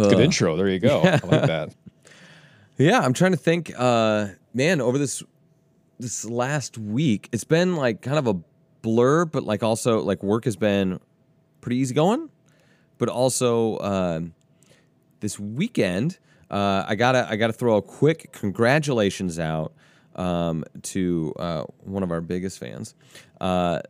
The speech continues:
Speaker 2: Mister Jeff Malcolm. He got, uh, married this weekend, this last weekend.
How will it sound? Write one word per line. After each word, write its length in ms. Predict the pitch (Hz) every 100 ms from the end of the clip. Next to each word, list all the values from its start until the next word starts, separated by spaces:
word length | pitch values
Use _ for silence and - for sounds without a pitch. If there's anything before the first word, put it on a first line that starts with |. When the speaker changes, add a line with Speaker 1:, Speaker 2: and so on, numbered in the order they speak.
| -
Speaker 2:
Mister 320 | 101 98 101
Jeff 240 | 101 104 101 _ _
Malcolm. 240 | - 87 85
He 120 | 90
got, 300 | 90 87 - _ _ _ _ _
uh, 200 | - 87
married 560 | 85 101 147 185 175 170
this 320 | 139 117 -
weekend, 720 | 151 190 196 170 180 185 160 -
this 200 | 113 120
last 320 | 143 165 -
weekend. 640 | 165 160 151 156 160 -